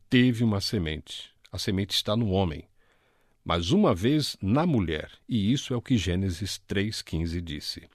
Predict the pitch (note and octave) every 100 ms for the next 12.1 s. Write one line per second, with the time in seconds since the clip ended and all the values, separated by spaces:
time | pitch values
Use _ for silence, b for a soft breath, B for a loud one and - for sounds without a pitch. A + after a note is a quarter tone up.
0 | _ _ b b b C3 C#3 F3 E3+ C#3+
1 | F2+ C3 E3 G2+ F2 D#2+ F2+ F#2 E2 D#2
2 | - - G#2+ A#2 F2 - F#2 G2 F#2 -
3 | E2+ B2 B2 D3 - A2+ b b b b
4 | b F2 F2+ G3+ G#3 F#3 C#3+ G#2+ B2+ C3+
5 | - - D3 A2+ - B2+ A2+ F#2+ - D#2+
6 | E2 F2 B2+ B2 _ _ _ _ G#2 F2+
7 | D#2+ C#3 G#2 D#2+ D2 - _ _ _ _
8 | _ _ _ _ _ _ _ - D3 D#3
9 | C#3 A2 C#3+ - C#3 - B2 C3+ B2 -
10 | - F#3 D3+ C#3+ E3 G2+ E2+ D2 - _
11 | A#2 A2+ - A#2+ B2 - A2 A2+ G2+ E2+
12 | E2